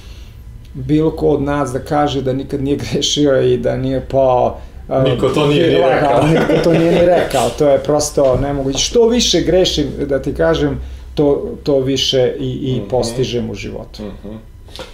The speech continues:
Speaker 2: E, provuklo se već kroz razgovor dosta puta i, e, vera i odgovornost neka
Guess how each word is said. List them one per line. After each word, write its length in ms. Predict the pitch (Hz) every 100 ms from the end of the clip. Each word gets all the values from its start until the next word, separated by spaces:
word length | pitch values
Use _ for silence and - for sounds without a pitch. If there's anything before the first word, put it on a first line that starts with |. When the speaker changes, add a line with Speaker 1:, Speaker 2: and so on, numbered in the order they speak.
| - - - - -
Speaker 2:
E, 320 | 110 107 107 107 - - - - - - - -
provuklo 480 | 110 127 196 247
se 160 | - 175
već 200 | 175 -
kroz 300 | - 131 117
razgovor 460 | 151 139 117 110 110
dosta 300 | 135 135 -
puta 500 | - 127 123 135 110
i, 320 | 107 104 104
e, 100 | 101 - 101 90 95 90 - 92 - 95
vera 500 | 107 120 123 113 104
i 300 | 101 98 95
odgovornost 1000 | 98 98 104 98 104 117 123 113 101 -
neka 320 | 117 113 -